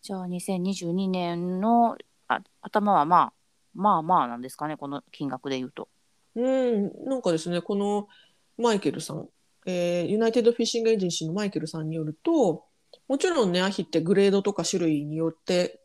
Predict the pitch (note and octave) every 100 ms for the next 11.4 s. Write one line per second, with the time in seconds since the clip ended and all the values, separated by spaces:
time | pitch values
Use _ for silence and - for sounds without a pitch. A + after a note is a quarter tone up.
0 | - G3+ A3+ A3+ A3+ A3+ A3+ A#3+ G#3+ E3
1 | D#3 D3+ C#3+ D#3+ F#3+ D4 F#3+ - - -
2 | - - _ G#3 G3+ G3 F#3+ F#3+ F#3 F#3+
3 | - C#4 C#4 B3 B3+ B3+ B3+ F#3 E3 A3+
4 | C#4+ D4 D4 C4+ B3 B3 C#4+ D4 A3 F3+
5 | F#3 G3 F3 E3 E3 F3 F3+ F3 - F3+
6 | E3+ D3 D#3 G#3 F#3 D#3 _ _ _ _
7 | _ _ B3+ C4 A3+ F3+ - F#3 F#3 F#3+
8 | F3+ D#3 D#3+ E3+ F3 E3+ - F#3+ G#3+ F3+
9 | F3 - F#3+ F#3+ F#3+ F#3 E3+ - B3+ F#3+
10 | D#3+ D#3 F3+ F3+ E3+ F#3 D#3 D3+ D#3 D3
11 | B2 - -